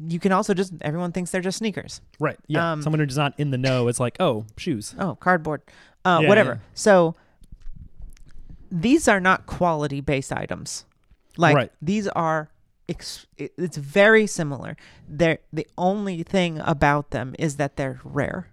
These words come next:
Speaker 2: Right.
Speaker 1: And
Speaker 2: Rare and then coveted for some reason. Like,
Speaker 1: They look
Speaker 2: desired.
Speaker 1: cool.
Speaker 2: Yeah, they look, they're
Speaker 1: Th-,
Speaker 2: cool.
Speaker 1: for exactly the same reason.
Speaker 2: Mm-hmm.
Speaker 1: They are either, I mean, I think would, they're even more valuable in Flesh and Blood 'cause they're actually, like,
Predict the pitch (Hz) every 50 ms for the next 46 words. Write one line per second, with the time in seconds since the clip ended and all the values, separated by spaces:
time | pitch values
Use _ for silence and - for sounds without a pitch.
0 | _ _ - 131 131 - - - - 135 151 160 156 156 151 147 - 160 170 185
1 | 180 - 170 160 120 104 90 92 - - _ - - 165 160 - - 170 156 143
2 | 143 131 - - 80 90 - _ _ - _ _ _ _ _ _ _ _ - 131
3 | 127 104 - 190 - 117 135 - - 180 - 214 185 147 123 - - _ _ _
4 | _ - 220 254 156 104 139 156 160 - - 156 - - 165 208 170 117 - -
5 | - 190 175 156 151 190 190 233 233 - 233 220 185 196 - 208 190 185 175 170
6 | 170 170 160 - 139 139 160 156 156 156 165 156 _ - 151 180 170 160 151 151
7 | 147 139 139 143 _ _ _ - 185 175 160 165 156 143 139 - - - 190 190
8 | 190 185 - - _ _ - - _ - 202 208 220 220 302 262 208 - 170 180
9 | 175 156 180 - 185 185 175 180 185 165 170 156 151 156 160 180 220 277 269 233
10 | 190 160 156 175 165 165 165 170 165 156 165 160 151 147 - _ - 180 185 180
11 | 170 156 151 147 147 147 147 - 202 262 - - 160 151 156 147 135 151 - -
12 | 185 165 151 156 165 147 147 151 175 190 - - 180 165 160 151 143 147 127 135
13 | 147 - -